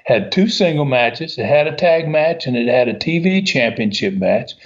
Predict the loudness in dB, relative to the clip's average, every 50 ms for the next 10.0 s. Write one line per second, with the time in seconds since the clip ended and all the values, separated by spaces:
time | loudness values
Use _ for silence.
0 | -20 -20 -20 _ _ -2 -2 -2 0 2 2 4 4 4 2 2 2 2 2 2
1 | 0 -4 -4 -2 -2 0 0 -2 -2 -6 -6 -6 -4 -4 -2 -2 -2 -2 0 0
2 | 2 2 0 0 0 -2 -2 0 0 0 0 0 0 0 0 0 0 0 -2 -2
3 | -2 0 0 0 0 -2 -2 -2 -2 0 -2 -2 -2 -2 -2 -2 0 0 -2 -2
4 | -2 -2 0 0 0 0 -2 -2 -4 -4 -4 -8 -16 -20 -20 -18 -6 0 0 2
5 | 2 2 -2 -4 -4 -6 -10 -6 -2 0 2 2 2 2 0 0 -2 -2 -2 -4
6 | -4 -4 -4 0 2 2 2 2 2 0 -2 -4 -4 -4 -4 -4 -6 -8 -16 -20
7 | -20 _ _ _ -20 -20 -20 -16 -6 -2 2 4 4 4 4 4 4 4 4 4
8 | 2 2 -2 -4 -6 -6 -6 -4 -4 -2 -2 -2 -4 -4 -4 -4 -4 -4 -4 -6
9 | -4 -2 0 0 0 2 0 -2 -2 -4 -2 0 0 0 -2 -2 -4 -6 -6 -8